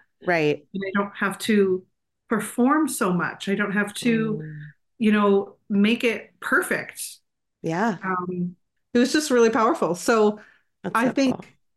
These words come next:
Speaker 2: yeah, it, it, it was just a beautiful way to really appreciate and value, like, this work and this, and I'm
Speaker 1: Mm-hmm.
Speaker 2: s-,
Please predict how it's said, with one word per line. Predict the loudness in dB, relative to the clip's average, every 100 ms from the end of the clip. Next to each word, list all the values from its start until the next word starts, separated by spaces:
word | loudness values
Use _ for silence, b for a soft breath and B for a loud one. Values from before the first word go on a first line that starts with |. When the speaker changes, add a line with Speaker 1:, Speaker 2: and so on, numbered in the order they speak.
| _
Speaker 2:
yeah, | -2 0 0 2
it, | 2 2
it, | 0
it | 2
was | 0
just | -2 -4
a | -2
beautiful | -2 0 2
way | 2 2
to | 0 0 2 0 -2 -4 _ _ -12
really | -2 0 2 2 2 0 -4 _ _ -8 -8
appreciate | -2 -2 0 2
and | 2
value, | 4 4 4
like, | 2 -2 -8 b b b _ _
this | -2 0
work | 0 2 2 0 -6 -16 _
and | 2 4
this, | 4 2
and | 0
I'm | 2 2
Speaker 1:
Mm-hmm. |
Speaker 2:
s-, | 2 0